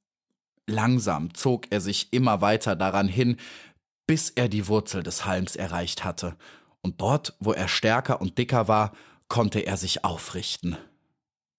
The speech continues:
Er atmete tief auf. "Mein Gott", sagte er, "das war ganz schrecklich.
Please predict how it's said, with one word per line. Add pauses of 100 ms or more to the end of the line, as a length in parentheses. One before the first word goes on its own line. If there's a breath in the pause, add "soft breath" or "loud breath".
(240)
Er
atmete
tief
auf. (1000)
"Mein
Gott", (320)
sagte
er, (760 soft breath)
"das
war
ganz
schrecklich.